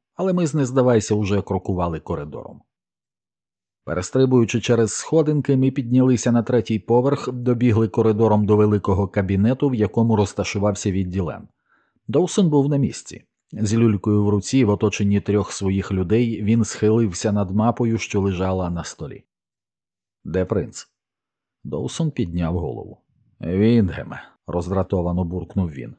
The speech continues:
«ви як той репіях». Договорити він не встиг, бо вікна кімнати завібрували від вибуху. Я кинувся до вікна. Завила сирена повітряної тривоги.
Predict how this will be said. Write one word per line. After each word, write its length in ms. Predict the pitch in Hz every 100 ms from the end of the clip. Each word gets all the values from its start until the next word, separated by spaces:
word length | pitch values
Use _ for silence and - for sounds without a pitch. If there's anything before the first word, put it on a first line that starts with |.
| _
«ви 240 | - 92 175
як 180 | 175
той 360 | - 175 156 120
репіях». 760 | 113 165 - 76 55 - - _ _ _ _ _ _ _ _
Договорити 580 | 131 143 151 156 143 143
він 200 | 135 135
не 100 | 135
встиг, 520 | 135 - 82 69 - -
бо 260 | 98 98
вікна 400 | 95 123 - 107
кімнати 560 | - 98 101 123 113 85
завібрували 720 | 95 101 98 104 110 98 98
від 200 | 104 101
вибуху. 520 | 110 98 - - - _ _ _ _ _ _ _
Я 340 | 87 90 110 156
кинувся 540 | - 110 117 113 120
до 140 | 101 98
вікна. 420 | 101 - 69 - _ _ _
Завила 420 | 107 113 117 117
сирена 380 | 104 113 117 110
повітряної 640 | 101 110 107 107 107 104 104
тривоги. 560 | 104 98 90 - -